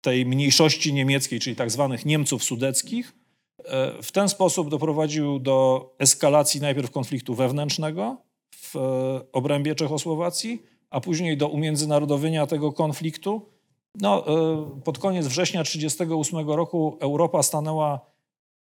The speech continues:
po raz pierwszy od tysiąc dziewięćset dziewiętnaście, dziewię-, tysiąc dziewięćset osiemnastego roku na krawędzi wojny i wiele wskazywało na to, że wybuchnie kolejny konflikt, e, no, właściwie światowy.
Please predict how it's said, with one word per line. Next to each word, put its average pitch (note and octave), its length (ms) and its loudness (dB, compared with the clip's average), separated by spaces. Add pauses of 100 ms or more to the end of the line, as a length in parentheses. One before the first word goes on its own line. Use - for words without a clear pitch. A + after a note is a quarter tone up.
(140)
po C3+ 100 4
raz C#3 200 6
pierwszy D#3 540 6
od A2 220 -4
tysiąc C3 320 -4
dziewięćset C3 380 -4
dziewiętnaście, B2+ 640 -4
dziewię-, C#3 380 0
tysiąc C3+ 340 -4
dziewięćset C#3 260 -2
osiemnastego C3 640 2
roku B2+ 340 -2 (260)
na C#3 100 -2
krawędzi D3 480 2
wojny C3 580 2
i C3+ 320 -4 (760)
wiele D3+ 400 4
wskazywało C#3+ 560 2
na C3+ 120 0
to, D3 120 -2
że C3 480 0
wybuchnie B2+ 760 -4 (120)
kolejny C3+ 640 -2 (340)
konflikt, C3 680 -4
e, - 20 -10 (200)
no, C#3 180 -4
właściwie A#2 540 -6
światowy. C3 680 0